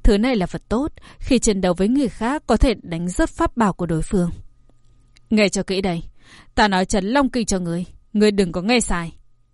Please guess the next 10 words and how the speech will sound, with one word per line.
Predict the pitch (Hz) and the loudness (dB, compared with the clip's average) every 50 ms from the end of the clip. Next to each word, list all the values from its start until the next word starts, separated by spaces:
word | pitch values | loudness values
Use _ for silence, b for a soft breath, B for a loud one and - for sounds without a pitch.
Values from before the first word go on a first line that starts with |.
| _ _ _ _ _ _ _ _ - | _ _ _ _ _ _ _ _ -2
Lâm | 214 214 208 208 190 175 | 0 2 2 2 2 -2
Phàm | - - 190 175 165 156 151 | -4 -4 -6 -6 -6 -6 -8
dặn | 170 185 - - | -8 -6 -6 -4
dò. | - 190 180 165 156 143 - - _ b b b b b b b b b b | -4 -4 -4 -4 -6 -10 -14 -18 _ b b b b b b b b b b
Hắn | b - 214 185 160 160 175 208 | b 0 0 0 0 -2 -6 -8
không | - - - 311 247 202 190 | -6 -2 0 0 2 2 0
nhanh | 190 180 175 170 | -2 -4 -4 -6
không | - - 226 202 170 | -6 -4 -4 -2 -2
chậm | - - - 190 | -2 -4 -4 -4
nói, | 170 160 156 156 175 233 | -4 -4 -4 -4 -6 -8